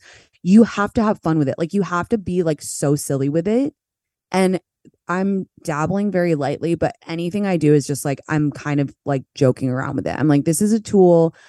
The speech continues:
for me to see, but I'm also just having fun with it." Because let me tell you something. I don't think that the guys are taking it that <laughs> seriously.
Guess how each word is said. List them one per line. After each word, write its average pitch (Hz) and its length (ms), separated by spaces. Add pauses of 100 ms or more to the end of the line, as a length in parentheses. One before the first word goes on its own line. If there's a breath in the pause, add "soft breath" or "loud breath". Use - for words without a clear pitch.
(120)
for 185 100
me 190 120
to 208 100
see, 180 280
but 160 160
I'm 151 140
also 151 360
just 151 240 (120)
having 143 300
fun 135 220
with 147 140
it." 180 120
Because 170 340 (240 soft breath)
let 214 140
me 330 80
tell 311 140
you 247 80
something. 147 280
I 196 120
don't 370 180
think 370 180
that 349 120
the 339 80
guys 240 320
are 180 60
taking 165 260
it 160 80
that 170 220
<laughs> - 0
seriously. 156 680